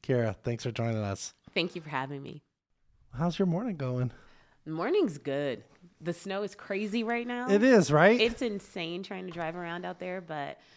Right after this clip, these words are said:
Speaker 2: got the kid off to school and started my meetings, and so, yeah, it's a good day.
Speaker 1: Nice.
Speaker 2: Yeah.
Speaker 1: Yeah, well, so what are you working on right now?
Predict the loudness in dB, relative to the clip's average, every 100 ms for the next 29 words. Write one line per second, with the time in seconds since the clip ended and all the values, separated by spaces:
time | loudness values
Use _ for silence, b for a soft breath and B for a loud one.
0 | b b _ -6 -6 -6 -8 -4 -2 -2
1 | -4 -12 -6 -2 0 0 0 -2 -4 -8
2 | -14 -18 -20 -12 -8 -6 -6 -8 -6 -6
3 | -6 -8 -10 -12 -16 -16 -16 -16 -18 -18
4 | -16 -16 -20 _ _ -10 -8 -6 -10 -10
5 | -12 -2 4 6 6 2 2 2 4 4
6 | 4 4 4 2 -2 -2 -6